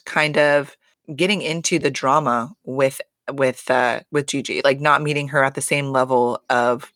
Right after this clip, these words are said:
where Gigi was at, because you could tell, like, Gigi was, like, pissed. She probably had, like, a couple drinks in her, and she was just, like, ready to just, like, you know, give it to her. Like,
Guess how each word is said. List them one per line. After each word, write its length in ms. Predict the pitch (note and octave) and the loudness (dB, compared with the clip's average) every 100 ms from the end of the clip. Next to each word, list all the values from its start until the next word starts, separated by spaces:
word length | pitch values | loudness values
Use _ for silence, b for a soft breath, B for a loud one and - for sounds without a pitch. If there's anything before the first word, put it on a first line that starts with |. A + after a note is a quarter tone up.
| - | -16
where 300 | C3 C#3 C3 | -4 0 0
Gigi 260 | B2+ B2+ | -2 -2
was 180 | B2+ A#2 | -2 0
at, 140 | A2+ | -2
because 160 | - F3 | -2 -4
you 60 | A3+ | -2
could 80 | |
tell, 100 | A3+ | 0
like, 160 | G#3+ E3+ | 2 0
Gigi 280 | - D3 E3+ | -2 0 2
was, 180 | D#3 D3+ | 2 2
like, 180 | D3 | 0
pissed. 320 | - B2+ - - B B B B | 2 2 2 -6 B B B B
She 100 | - | -2
probably 200 | A#3+ A#3 | 2 2
had, 80 | A#3 | 4
like, 100 | A3+ | 2
a 20 | |
couple 180 | A3 G#3+ | 2 0
drinks 260 | E3+ D#3+ - | 0 0 0
in 40 | |
her, 60 | E3+ | 0
and 100 | E3 | 0
she 120 | F3 | 0
was 120 | F3+ | 0
just, 140 | F3+ | 0
like, 160 | F#3+ F#3+ | 0 0
ready 300 | C3+ C#3+ E3+ | 0 0 2
to 100 | E3+ | 0
just, 340 | E3 E3+ - - | 2 2 0 0
like, 440 | D3+ E2 - - _ _ _ - - - - | 2 2 0 -8 _ _ _ -8 -8 -20 -8
you 100 | - | -4
know, 220 | D3 D3 - - | -2 -4 -10 -6
give 180 | C#3+ G3+ | 0 0
it 120 | F#3+ | 0
to 160 | - C3 | 0 2
her. 120 | F#2 | 2
Like, 440 | G#2 B2+ B2 - | 4 2 2 -6